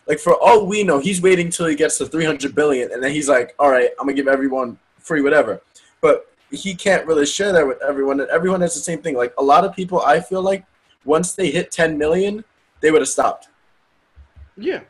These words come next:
Speaker 2: <laughs> It, it takes, it takes a, an enormous amount of just, like, just not be satisfied with ten million is really hard. You know what
Speaker 1: Yeah.
Speaker 2: I mean? Um, so that's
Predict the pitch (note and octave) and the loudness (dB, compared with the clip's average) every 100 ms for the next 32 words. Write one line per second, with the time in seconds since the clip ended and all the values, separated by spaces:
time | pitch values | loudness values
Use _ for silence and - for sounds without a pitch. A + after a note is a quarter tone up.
0 | _ _ _ D#3 F#3 F#3 - _ G3+ F#3 | _ _ _ -12 -12 -12 -20 _ -14 -6
1 | A3 G#3+ - - G#3+ C#4 A3+ A3 A#3+ - | -6 -6 -12 -12 -8 -8 -8 -12 -14 -10
2 | C4 G#3 - E3 - _ _ _ _ _ | -12 -12 -20 -20 -20 _ _ _ _ _
3 | _ _ - G3 F3+ F3 F#3+ G#3 G3+ G3 | _ _ -18 -14 -12 -10 -10 -10 -12 -14
4 | E3+ E3+ E3 E3+ D3+ E3+ F#3+ F3+ - _ | -14 -12 -14 -14 -18 -16 -14 -16 -18 _
5 | _ _ _ _ _ _ D#3+ F3 F3 G#3 | _ _ _ _ _ _ -20 -14 -10 -8
6 | A#3+ A3 - E3+ G3 G3 G3 F3 C#3 - | -8 -12 -10 -8 -8 -10 -12 -12 -14 -16
7 | F3+ E3 F3+ F#3+ F3+ C#3 _ _ _ _ | -14 -10 -10 -10 -12 -14 _ _ _ _
8 | G3 C#4+ F#4+ E3+ G#3 C#4 C3 A2 C3+ F#3 | _ -8 -6 -6 -10 -12 -14 -18 -18 -14
9 | G3 B3+ G#2 - _ _ _ _ F3+ F#3+ | -8 -6 -6 -8 _ _ _ _ -12 -10
10 | G3 F#3 E3+ _ _ _ _ _ _ _ | -10 -12 -20 _ _ _ _ _ _ _
11 | _ _ _ _ _ F#3+ F3+ F#3+ G#3 | _ _ _ _ _ -8 -6 -6 -8